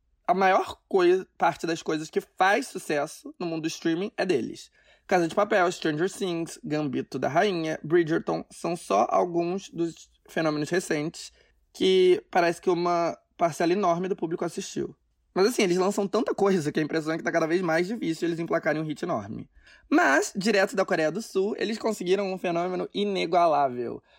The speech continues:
Conhecido internacionalmente como Squid Game e no Brasil como Round seis, eu sei muito pouco sobre essa série. E o motivo é simples, eu tô louco pra assistir e gosto de assistir sabendo o mínimo de coisa possível. Mas óbvio, eu sei que é sobre um jogo de sobrevivência e tal.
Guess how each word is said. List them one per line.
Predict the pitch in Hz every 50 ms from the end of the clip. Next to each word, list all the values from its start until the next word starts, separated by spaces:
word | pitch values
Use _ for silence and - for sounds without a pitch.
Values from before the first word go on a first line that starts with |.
| _ _ _
Conhecido | - 202 220 220 196 247 233 269
internacionalmente | 269 247 262 233 220 208 185 208 190 180 170 165 165 - -
como | 175 156 156
Squid | - - - 185 180 165
Game | 151 160 151 147 156 202 -
e | - 160
no | 165
Brasil | 156 156 156 147 143 156
como | 147 156 147 147 143 147 _ _ -
Round | 156 165 156 156 160 160
seis, | - - 143 135 139 160 233 - - - _ _ _ _ _ _ _ -
eu | 190 202 208
sei | - - 214 208
muito | 196 208 233 -
pouco | - 185 180 196 - -
sobre | - 175 151
essa | 165 - 156
série. | - - 131 127 127 - 208 _ _ _ _ _ _ _ _ -
E | 220
o | 220
motivo | 214 196 208 202
é | 190
simples, | 185 - 170 151 - - 220 277 - -
eu | - 180
tô | - - 185 165
louco | 156 156 160 156 - 139
pra | - - 165
assistir | 156 - 160 151 - - 196 202 208 214 -
e | - - 165
gosto | 147 139 147 147 151 - -
de | 147
assistir | 147 139 - 156 - - 151
sabendo | 143 - 156 143 139 139 131 127 139
o | 135
mínimo | 139 139 135 139 151 175 175
de | - -
coisa | - 143 135
possível. | 131 - 135 - 127 120 113 117 131 175 - _ - - - - - - - -
Mas | 494 539 339
óbvio, | 247 220 208 190 196 233
eu | 202
sei | 175 - 202 180
que | - -
é | -
sobre | - - 156 151 151
um | 147
jogo | 143 143 143 139
de | -
sobrevivência | - 139 135 135 127 143 160 165 147 156 156 -
e | -
tal. | - 156 139 131 135 160 -